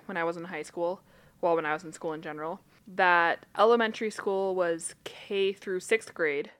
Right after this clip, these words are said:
middle school was seven, eight, nine, and then high school was ten, eleven, twelve, even though you were technically a freshman in ninth grade and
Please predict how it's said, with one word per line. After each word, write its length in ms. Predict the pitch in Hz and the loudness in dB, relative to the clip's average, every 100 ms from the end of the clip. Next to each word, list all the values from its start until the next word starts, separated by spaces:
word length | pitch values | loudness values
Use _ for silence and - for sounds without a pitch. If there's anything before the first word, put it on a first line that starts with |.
| _ _ _ _ | _ _ _ _
middle 240 | 185 196 214 | -2 0 -2
school 220 | - 196 | 2 2
was 100 | 190 | 2
seven, 320 | - 185 180 | 0 0 0
eight, 160 | 170 147 | -4 0
nine, 580 | 190 190 165 160 180 190 | 2 2 0 -4 -12 -10
and 140 | 170 | -10
then 100 | 165 | -8
high 280 | 165 - 185 | -10 -4 -4
school 400 | 185 - 180 165 | -4 -6 -4 -2
was 420 | 160 156 151 - - _ _ _ - | -2 -4 -8 -14 -20 _ _ _ -12
ten, 240 | - 190 | -6 -2
eleven, 320 | 175 160 160 | -2 -2 -6
twelve, 440 | - - 175 160 135 | -8 -2 0 0 -4
even 220 | 165 170 | -6 -6
though 80 | 160 | -6
you 140 | 156 | -6
were 60 | 160 | -8
technically 420 | 175 156 - 160 | -12 -14 -10 -10
a 60 | |
freshman 680 | 160 180 165 - 175 156 156 - _ _ _ | -6 -6 -6 -8 -10 -10 -12 -20 _ _ _
in 160 | 180 180 | -8 -4
ninth 300 | 156 139 - | -4 -6 -8
grade 580 | 190 180 165 156 151 - | 0 2 2 -2 -6 -10
and 600 | 151 151 147 143 143 147 | -10 -8 -8 -8 -14 -18